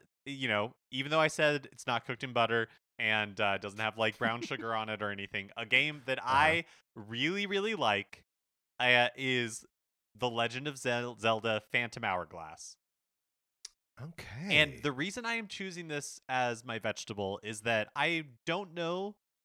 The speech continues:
Speaker 1: h-, uh, how many people have played it, um, especially since it came out for the D S and hasn't been re-released. And it kind of has a, uh, a wonky reputation because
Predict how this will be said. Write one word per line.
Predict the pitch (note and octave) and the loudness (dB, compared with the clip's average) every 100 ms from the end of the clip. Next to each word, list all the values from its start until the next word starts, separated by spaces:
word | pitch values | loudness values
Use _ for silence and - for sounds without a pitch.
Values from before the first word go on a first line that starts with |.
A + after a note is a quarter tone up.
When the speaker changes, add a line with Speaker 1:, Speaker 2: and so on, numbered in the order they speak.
| - | -18
Speaker 1:
h-, | - - | -10 0
uh, | C#3 B2+ A#2+ A2+ A2+ | 4 4 4 0 0
how | - B2 | 0 0
many | B2+ B2+ | -2 -10
people | - B2+ B2+ B2+ C3 _ _ _ - | -8 -6 -2 -2 -4 _ _ _ -4
have | B2 - | -4 -4
played | - A2+ G#2 | -2 0 0
it, | B2 - _ _ - | -2 -4 _ _ -2
um, | A2+ A2 G#2 G2 F#2+ G2 _ _ | 2 2 2 -4 -14 -18 _ _
especially | A#2+ - C3 B2+ | -10 -6 -6 -6
since | - A#2+ | -10 -12
it | B2 | -8
came | B2 A#2 | -6 -4
out | G#2+ | -6
for | A2+ | -8
the | G#2 | -12
D | G#2+ A2 | -6 -6
S | G#2+ - | -6 -8
and | G2 | -12
hasn't | G2+ G#2 G2+ | -12 -12 -10
been | G#2+ G2+ | -10 -8
re-released. | G2+ G#2+ F#2 F2+ - - _ _ - _ _ - | -10 -10 -12 -14 -14 -20 _ _ -20 _ _ 2
And | D3 C#3+ B2+ A2+ | 4 4 2 -6
it | D3+ - | -8 -2
kind | - D#3 | 0 0
of | F3 | 0
has | F3 D3 C#3+ C#3 | 0 0 -2 -2
a, | C3 B2+ | -2 2
uh, | A#2+ A2+ A2 G#2 G2 - - | 2 2 2 0 -2 -6 -4
a | A#2+ A2 | -4 -2
wonky | G#2 A2+ A#2+ - B2+ A#2 | -2 -2 -2 -6 -8 -4
reputation | A2+ A#2 - A2 A2 D3 D#3 _ _ _ - | -4 -4 -8 -8 -6 -6 -8 _ _ _ -8
because | C3 C#3 A#2 | 0 0 0